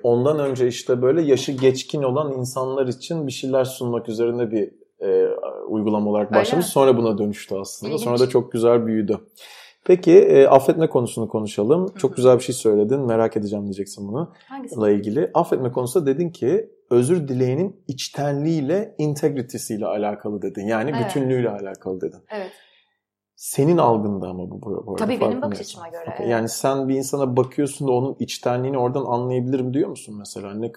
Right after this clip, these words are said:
Speaker 1: özür dilerken?
Speaker 2: Şöyle söyleyeyim sana. Ben mesela şu an bir şey oldu. Kalktım gideceğim. Tamam mı? Çok kızdım. İnanılmaz kızdım. Kalkıyorum, terk ediyorum burayı.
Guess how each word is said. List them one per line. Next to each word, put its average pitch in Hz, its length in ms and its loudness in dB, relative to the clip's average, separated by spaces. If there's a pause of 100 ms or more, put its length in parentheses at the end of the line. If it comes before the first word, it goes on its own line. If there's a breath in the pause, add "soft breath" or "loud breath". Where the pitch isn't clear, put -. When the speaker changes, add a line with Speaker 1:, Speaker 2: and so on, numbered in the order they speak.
Speaker 1:
özür 101 280 -4
dilerken? 98 440 -12 (840)
Speaker 2:
Şöyle 294 360 -4
söyleyeyim 180 340 -6
sana. 240 440 -12 (1500)
Ben 311 240 -2
mesela 285 200 -4
şu 302 160 -6
an 302 160 -2
bir 277 60 0
şey 311 180 -2
oldu. 190 240 0
Kalktım 277 380 0
gideceğim. 202 360 -6
Tamam 285 140 -6
mı? 214 60 -10
Çok - 260 -6
kızdım. 165 420 -12
İnanılmaz 285 520 -4
kızdım. 214 240 -12
Kalkıyorum, 277 480 -4
terk 254 240 0
ediyorum 180 260 -6
burayı. 170 180 -8